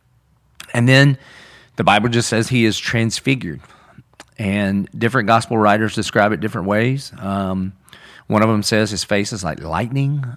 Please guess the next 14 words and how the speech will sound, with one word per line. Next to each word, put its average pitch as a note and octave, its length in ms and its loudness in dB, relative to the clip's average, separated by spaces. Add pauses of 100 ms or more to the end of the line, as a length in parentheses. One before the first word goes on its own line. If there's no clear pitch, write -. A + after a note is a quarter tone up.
(100)
Uh, D#2 220 -10
one G2 360 -4
says G#2+ 500 -4
that F2 120 -6
it's E2+ 100 -8
bright G2 300 -2
as F2+ 140 -8
the E2 100 -16
sun. C#3+ 580 0
Mark G#2+ 300 0
says A#2+ 380 0
that G2 260 -4
he's - 260 -4
as A2 220 -4